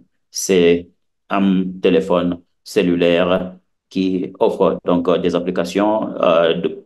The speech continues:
prévision météorologique, euh, donc qui peuvent aider donc à, à prévoir, euh, donc la destruction des, euh, cultures, par exemple.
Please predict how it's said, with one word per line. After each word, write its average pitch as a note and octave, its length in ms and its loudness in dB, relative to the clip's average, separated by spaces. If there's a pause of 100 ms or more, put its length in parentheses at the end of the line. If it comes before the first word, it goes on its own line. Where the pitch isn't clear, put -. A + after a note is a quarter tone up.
prévision F2+ 600 2
météorologique, E2+ 840 -2 (540)
euh, D#2+ 480 -2
donc D#2+ 340 0
qui F2 320 2
peuvent F#2 460 2
aider E2+ 220 0
donc E2+ 240 -4
à, E2 60 2
à F2 840 -2
prévoir, F#2+ 680 2 (340)
euh, E2+ 1000 2
donc F2 240 -2
la E2+ 280 0
destruction F#2+ 500 -2
des, E2+ 420 4
euh, E2 200 2
cultures, E2 500 -2
par D#2 120 -2
exemple. C2 360 -8